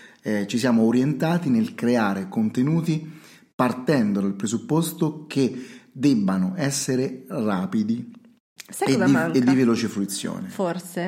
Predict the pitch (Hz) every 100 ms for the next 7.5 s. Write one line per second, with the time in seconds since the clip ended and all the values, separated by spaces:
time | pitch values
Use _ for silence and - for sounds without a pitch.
0 | 185 165 160 165 - 175 196 202 180 185
1 | 196 180 185 190 151 170 - - - 208
2 | 202 294 294 294 277 196 - - 123 139
3 | - 151 170 - - - 214 220 - 359
4 | 359 220 202 196 - 226 - 180 196 196
5 | 190 185 156 160 160 175 - 170 190 -
6 | 214 185 180 175 190 175 180 175 170 180
7 | 180 196 214 233